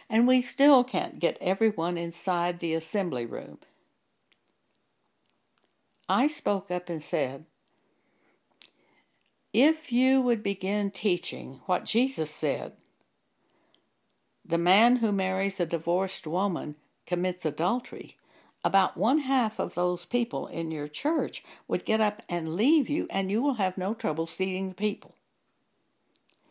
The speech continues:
His mouth fell open. "I fled. I didn't stay for the meal. I was not going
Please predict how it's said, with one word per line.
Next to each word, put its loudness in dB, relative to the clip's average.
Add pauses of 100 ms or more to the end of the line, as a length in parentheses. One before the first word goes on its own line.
(160)
His -8
mouth -2
fell 2
open. -4 (1500)
"I 2
fled. -4 (420)
I 2
didn't -4
stay -2
for -8
the -8
meal. -2 (960)
I 2
was 0
not -2
going -4